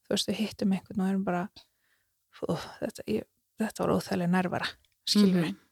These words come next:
Speaker 1: Sem er kannski einhver myndi kalla innsæi, en, en hérna, ég er bara rosa mikið, þú veist, hvernig líkaminn okkar tekur við upplýsingum frá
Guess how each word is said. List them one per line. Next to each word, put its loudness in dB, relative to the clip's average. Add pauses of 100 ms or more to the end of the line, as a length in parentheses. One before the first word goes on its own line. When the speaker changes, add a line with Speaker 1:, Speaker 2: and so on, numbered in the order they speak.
(500)
Speaker 1:
Sem 8
er 10
kannski 6
einhver 2
myndi 6
kalla -2
innsæi, 4 (480)
en, 4 (520)
en 4
hérna, -4
ég 0
er -6 (100)
bara -8
rosa 0
mikið, 0
þú -20
veist, -8 (800)
hvernig 2
líkaminn 2
okkar -2
tekur 2
við 6
upplýsingum 2
frá 4